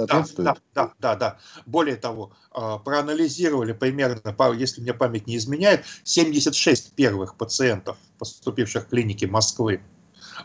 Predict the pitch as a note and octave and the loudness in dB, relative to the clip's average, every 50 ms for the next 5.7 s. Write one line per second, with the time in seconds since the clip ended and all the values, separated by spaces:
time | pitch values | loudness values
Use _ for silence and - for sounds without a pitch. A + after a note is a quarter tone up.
0 | - - G#2+ G#2 G#2 G#2 G#2 G#2 G2+ G2+ G2 F#2+ F#2+ F#2+ F#2+ F#2+ F#2+ F#2+ F#2+ F#2+ | 0 4 6 8 8 8 8 8 8 6 4 4 2 0 0 0 0 0 0 0
1 | G2 G2 G2 - - - F2+ - - - - B2 G#2+ G2+ G2 G2+ - A2+ A2 A2 | 0 0 0 -2 -4 -6 -6 -6 -4 0 2 4 4 4 4 2 2 2 4 2
2 | G#2 G2+ A2+ B2 C#3+ C#3 - - B3 C4 B3+ - - G#2 - - - _ _ _ | 2 2 2 2 2 2 2 2 2 2 2 0 -4 -4 -8 -14 -20 _ _ _
3 | _ _ _ _ - - - - - - - - - - D4 G#3 G3 F3 - - | _ _ _ _ -20 -20 -20 -20 -20 -10 -6 -2 2 4 4 4 4 2 -2 -4
4 | - - E3 C3+ - - - D#3+ E3+ C#3+ A2 A#2 C#3 C#3+ A#2 G#2 G2 F#2 E2+ - | -2 -2 -2 -2 0 2 2 2 4 2 0 0 -2 -2 -4 -4 -8 -10 -12 -16
5 | _ _ _ - - - - - A2 G2 A2+ G#2+ G2+ - | _ _ _ -12 -12 -12 -12 -12 -6 -2 -2 -2 -2 -4